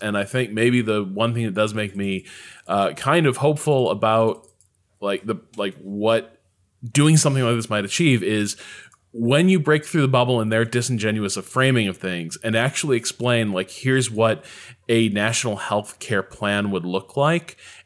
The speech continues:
and why that's not this scary bugaboo version of socialism, uh, that you've been fed, you know, day in, day out.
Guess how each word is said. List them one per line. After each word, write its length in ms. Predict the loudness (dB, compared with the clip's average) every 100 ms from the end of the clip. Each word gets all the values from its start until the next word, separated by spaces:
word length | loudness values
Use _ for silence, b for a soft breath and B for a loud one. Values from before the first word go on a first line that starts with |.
| _
and 240 | 0 2
why 200 | 2 4
that's 300 | 4 2 2
not 220 | 0 0 0
this 160 | -2
scary 420 | -2 0 2 2
bugaboo 540 | 2 2 0 0 -2 -2
version 360 | 0 0 0
of 80 | -4
socialism, 880 | -2 0 0 0 -2 -2 -4 -4 -6 B B B -2
uh, 240 | 2 2
that 100 | 0
you've 180 | 0 0
been 120 | 0
fed, 540 | -4 0 0 0 -4 -14 _
you 140 | -6 -4
know, 80 | -2
day 280 | -2 0
in, 160 | 0 -2
day 220 | -2 -2
out. 240 | 0 -2